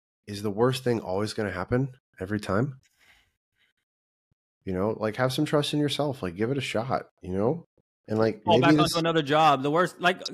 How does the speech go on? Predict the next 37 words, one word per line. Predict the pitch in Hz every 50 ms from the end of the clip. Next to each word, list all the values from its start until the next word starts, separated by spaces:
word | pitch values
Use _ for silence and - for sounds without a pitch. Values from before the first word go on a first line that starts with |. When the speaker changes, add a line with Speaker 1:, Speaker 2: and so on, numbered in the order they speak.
| - - - - _
Speaker 2:
'cause | - 202
if | 262 254 -
you're | 330 294 240 208
a | - 185 180 170 160 151 147
hardworking | 135 202 233 208 175 202 196 160 143 131
person, | - 196 185 - 147 151
you | 175 185
can | 170
get | 165 170 143
another | 143 143 139 135 131
job | 120 131 139 127 123 117 -
anywhere. | 147 143 139 127 127 123 120 120 - _ _ _ _ _ _ _ _ _ _ _ _ _ _ _ _ _ _ _ _ _ _ -
Speaker 1:
If | - 110 117 113 101
you're | 123 135 160 180
really | 170 151 151 151 151
smart | 143 - 139 131 131 131
and | 123 120
talented | 123 110 110 120 135 135 156 156 165 175 170 143 - _ _ _ _ _ _ _ _ _ _ _ _ _ _ _ _ _ _ _ _ _ _ -
and | 113 110 107
you | 107
have | 104 113 120 120
a | 120
network, | 104 90 87 85 80 123 135 160 156 - - - _ _ _ _ _ _ _ _ _ _ _ _ _ _ _ _ _ _ _ _ _ _ _ _ _
uh, | - 107 107 95 90 - - - - - - - - -
you, | 104 110 120
maybe | 120 117 127 139 151 180 190 185
it's | 175 151 -
not | 165 147 143 -
your | - 127
dream | 104 107 107 117 135 135
job, | 160 160 165 175 190 151
but | 135 117 107 113
you | 127 139
can | 131 131
get | 120 110 110 98
a | 90
job. | 80 90 78 76 69 67 67